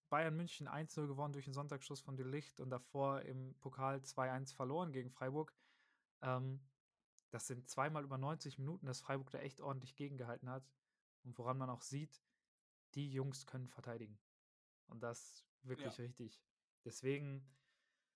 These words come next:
Speaker 1: das wird ein sehr, sehr ekliges Spiel. Wahrscheinlich Freiburg vers-, wird versuchen, viel über Standards zu kommen. Ähm, vor allem mit Grifo haben sie da ja einen absoluten Spezialisten. Ähm,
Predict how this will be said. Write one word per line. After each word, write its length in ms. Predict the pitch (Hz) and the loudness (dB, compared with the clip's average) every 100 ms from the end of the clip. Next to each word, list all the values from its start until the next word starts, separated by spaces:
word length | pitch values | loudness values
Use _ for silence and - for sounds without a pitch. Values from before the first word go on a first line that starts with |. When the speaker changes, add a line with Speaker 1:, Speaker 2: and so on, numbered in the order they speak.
| _ _ | _ _
Speaker 1:
das 300 | 123 127 - | 0 0 -2
wird 140 | 131 127 | -6 -4
ein 60 | |
sehr, 120 | 120 | -4
sehr 160 | 120 - | -2 -2
ekliges 380 | 151 151 139 135 | -2 -2 -2 -4
Spiel. 480 | - 147 143 139 127 | -4 -2 2 2 0
Wahrscheinlich 440 | - 127 127 - - | -2 -4 -4 -8 -6
Freiburg 340 | 135 135 135 | -2 -2 -2
vers-, 260 | - 127 131 | -4 -2 -2
wird 120 | 131 | 0
versuchen, 320 | 131 131 127 | 0 0 -2
viel 200 | - 147 | 0 0
über 120 | 127 | 0
Standards 520 | - 131 135 127 - | -2 -2 -2 -4 -8
zu 120 | - 131 | -14 -4
kommen. 460 | 131 123 127 127 _ _ _ _ _ 120 | -2 0 -2 -8 _ _ _ _ _ -6
Ähm, 360 | 117 113 117 | -2 -2 -4
vor 220 | - 127 | 0 2
allem 180 | 127 131 | 4 2
mit 140 | 127 - | 0 -2
Grifo 360 | 147 143 131 | -4 -2 0
haben 120 | 123 | 0
sie 80 | 120 | 0
da 120 | 120 | 0
ja 100 | 117 | 0
einen 80 | 117 | -2
absoluten 380 | 127 - 135 127 | -4 -6 -6 -8
Spezialisten. 840 | - 120 117 117 127 - 131 127 - _ _ _ _ _ _ _ - | -8 -6 -4 -4 -6 -6 -8 -8 -10 _ _ _ _ _ _ _ -12
Ähm, 520 | 120 113 113 113 120 | -6 -6 -6 -8 -10